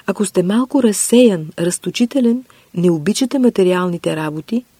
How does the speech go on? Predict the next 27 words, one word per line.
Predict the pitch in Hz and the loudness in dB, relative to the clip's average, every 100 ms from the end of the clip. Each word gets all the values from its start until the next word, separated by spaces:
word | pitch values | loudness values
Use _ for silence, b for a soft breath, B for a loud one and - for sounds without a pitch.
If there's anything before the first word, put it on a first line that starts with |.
| b b b 185 | b b b -8
изпейте | - - 220 254 254 | -6 0 0 0 -2
тона | - 233 226 | -2 0 0
фа | - - 175 190 220 b b | -2 -6 -6 -6 -8 b b
седемдесет | - 185 175 160 156 247 247 | -2 0 0 -4 0 0 0
и | 240 | -4
пет | 202 220 _ | -4 -6 _
пъти. | 160 151 - - _ _ _ _ _ B B B | 0 0 -6 -20 _ _ _ _ _ B B B
Ако | 175 - | -8 -4
не | 175 175 | -4 -4
обичате | 156 180 233 262 | -2 -2 -2 -2
правото, | 247 190 202 196 190 180 196 - b b | 0 0 2 0 -2 -4 -8 -10 b b
изпейте | - - - 185 208 | -10 -8 -4 -2 -2
тона | 196 190 185 | 0 -2 -2
сол | 175 - 208 240 247 _ | -4 -2 2 2 -2 _
сто | - - 226 233 | -12 -2 4 6
и | 196 | 6
един | 170 165 | 2 -2
път. | 151 156 - - - _ _ _ _ _ _ b b b | -4 -10 -12 -20 -20 _ _ _ _ _ _ b b b
Ако | 185 - 170 | -10 -6 -6
не | 165 | -6
обичате | 160 175 190 180 165 | -6 -4 -4 -6 -6
изкуството | - - 220 - - 170 151 | -8 -6 -6 -6 -8 -6 -8
и | |
художеството, | - 160 175 247 240 - - - 165 B B B | -6 -4 0 0 -2 -6 -10 -12 -16 B B B
изпейте | 196 180 - 226 254 262 | -6 -6 0 0 0 -2
тона | - 208 196 | -2 -2 -2
ла | 175 175 208 | -2 -2 -2